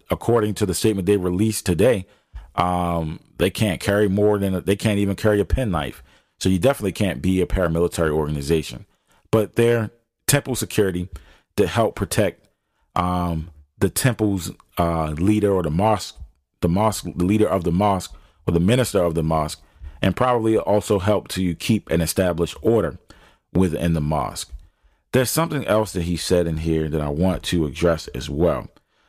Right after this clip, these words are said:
Oh, he was talking about the Timothy McVeigh confessed that he was a Christian, but nobody blames the church for his misconduct. If Timothy McVeigh was a part of a Christian cult that had a Christian cult leader, et cetera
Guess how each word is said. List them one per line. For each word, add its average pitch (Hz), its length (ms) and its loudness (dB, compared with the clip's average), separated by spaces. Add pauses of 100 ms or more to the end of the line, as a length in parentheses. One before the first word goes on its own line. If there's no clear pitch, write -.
Oh, 117 140 2
he 110 120 0
was 120 120 -2
talking 120 260 0
about 104 200 0
the 95 80 -2
Timothy 101 480 0
McVeigh 95 460 0 (220)
confessed 123 440 0
that 107 100 2
he 110 100 0
was 95 220 0
a 87 60 -6
Christian, - 480 -4 (320)
but - 120 2
nobody 120 380 2
blames 98 360 -2
the 101 80 -4
church 95 280 0
for 87 100 0
his 85 160 0
misconduct. 90 640 -2 (380)
If - 140 -2
Timothy 156 420 0
McVeigh 101 500 0
was 87 160 0
a 85 60 -6
part 123 380 0
of 101 120 -2
a 90 60 -4
Christian - 480 -2
cult - 420 -2 (840)
that 90 140 2
had 113 480 2 (160)
a 85 340 0 (160)
Christian 127 420 0
cult 120 320 0
leader, 98 540 -2 (880)
et 90 160 0
cetera 82 480 0